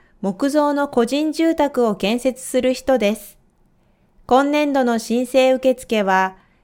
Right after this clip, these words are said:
二月二十七日金曜日までですので、ご注意ください。補助金額、一戸あたり五十五万円。次の一または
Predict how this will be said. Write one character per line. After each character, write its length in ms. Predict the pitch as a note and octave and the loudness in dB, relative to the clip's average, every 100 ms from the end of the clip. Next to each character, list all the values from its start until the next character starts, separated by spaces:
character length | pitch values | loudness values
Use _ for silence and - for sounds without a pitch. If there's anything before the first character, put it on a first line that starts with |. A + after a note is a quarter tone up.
| _ | _
二 140 | G3+ | 0
月 300 | G#3+ C#4 C#4 | 2 2 0
二 180 | C#4+ D#4 | -2 -2
十 240 | C#4+ C4+ A#3 | -2 -2 0
七 280 | G3 G#3 | -2 0
日 540 | A3+ A#3+ A#3+ G3+ F#3+ - | 0 -2 -4 -6 -6 -8
金 260 | - B3 C#4+ | -4 -2 0
曜 180 | E4 D#4 | 0 0
日 140 | C#4+ | 0
ま 140 | C4 | 0
で 100 | A#3+ | 0
で 140 | A3 A3 | 0 -4
す 120 | - | -4
の 120 | G#3+ G3 | -4 0
で、 340 | G3 - - | 0 -2 -6
ご 160 | F#3 F3+ | -4 -2
注 240 | C4 D#4 | 0 0
意 100 | D#4 | 0
く 80 | A#3+ | 0
だ 140 | A3+ | -2
さ 200 | A3+ A#3 G#3+ | -2 -4 -4
い。 160 | - _ _ _ _ _ _ _ _ _ _ _ _ _ _ _ | -6 _ _ _ _ _ _ _ _ _ _ _ _ _ _ _
補 160 | _ G#3 | _ 0
助 140 | C4 C#4+ | 2 0
金 220 | D4 D4 | -2 -2
額、 520 | C4 A#3 - F#3+ - - _ _ _ _ _ _ _ - | -2 -2 -2 -4 -4 -14 _ _ _ _ _ _ _ -4
一 160 | G3+ | -4
戸 240 | - - C#4+ | -2 4 4
あ 80 | D4 | 4
た 180 | C4+ | 0
り 320 | A#3 G#3+ - _ | 0 -2 -4 _
五 160 | - F3+ | 0 0
十 300 | F3+ C4+ C#4 | 2 0 2
五 120 | B3+ | 2
万 320 | B3 B3 B3 | 0 -2 -2
円。 260 | A#3+ A3+ G#3 _ _ _ _ _ _ _ _ _ _ _ | -4 -4 -8 _ _ _ _ _ _ _ _ _ _ _
次 320 | - A3+ C4+ | -6 -2 -2
の 380 | A#3+ G#3+ G#3 G#3 _ _ | 0 0 -2 -6 _ _
一 560 | - F#3 - C4 C4 - _ _ - | -6 -6 -4 -4 -4 -8 _ _ -6
ま 120 | G3 | 0
た 200 | C4+ C4 | 2 4
は 340 | A3+ G#3 G#3 | 4 0 -4